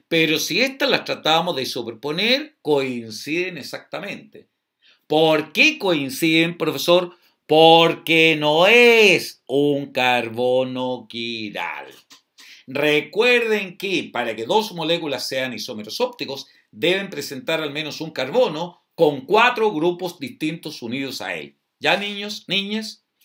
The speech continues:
¿Bien? Excelente. Entonces, presentan similares, iguales,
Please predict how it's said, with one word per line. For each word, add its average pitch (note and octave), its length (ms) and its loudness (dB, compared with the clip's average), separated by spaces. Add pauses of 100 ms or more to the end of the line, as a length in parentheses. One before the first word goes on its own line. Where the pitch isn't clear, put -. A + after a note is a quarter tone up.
(340)
¿Bien? B3+ 420 -4 (960)
Excelente. D3 960 -6 (760)
Entonces, F#3+ 800 0
presentan B3 720 -2
similares, F#3 800 2
iguales, D3+ 840 0